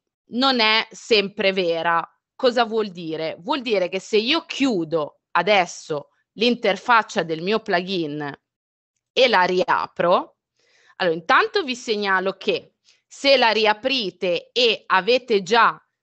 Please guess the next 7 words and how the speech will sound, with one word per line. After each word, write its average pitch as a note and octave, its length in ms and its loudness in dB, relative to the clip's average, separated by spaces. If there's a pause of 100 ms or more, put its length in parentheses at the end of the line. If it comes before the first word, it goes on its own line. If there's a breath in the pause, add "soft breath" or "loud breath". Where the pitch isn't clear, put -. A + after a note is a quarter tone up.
delle, F3 1400 -2
mm, D3+ 500 -18 (120)
delle G#3+ 320 -4
particelle A3 760 -2
selezionate, G#3+ 1300 0
lui G3+ 480 -2
già F3+ 320 2